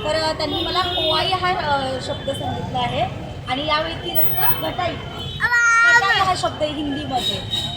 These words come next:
तर असं नवीन नवीन गोष्टी शिकायला मिळतं आणि माहिती होते, चांगलं वाटतं. मी त्यांना आवर्जून विचारलं की काय बोलतात ह्या गोष्टीला. तर मग, अ, काय पोवाई आम्ही करू. अ, अ, मंडळी, असा हा मी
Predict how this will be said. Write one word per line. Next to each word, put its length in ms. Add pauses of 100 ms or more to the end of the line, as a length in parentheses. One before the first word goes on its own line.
(180)
तर 140
असं 380
नवीन 200
नवीन 260
गोष्टी 220
शिकायला 400
मिळतं 480
आणि 100
माहिती 360
होते, 320 (540)
चांगलं 220
वाटतं. 300
मी 80
त्यांना 200
आवर्जून 380
विचारलं 380
की 80
काय 340
बोलतात 300
ह्या 240
गोष्टीला. 520 (540)
तर 120
मग, 240
अ, 220
काय 200
पोवाई 460
आम्ही 200
करू. 220 (120)
अ, 40
अ, 1040
मंडळी, 340
असा 480
हा 160
मी 240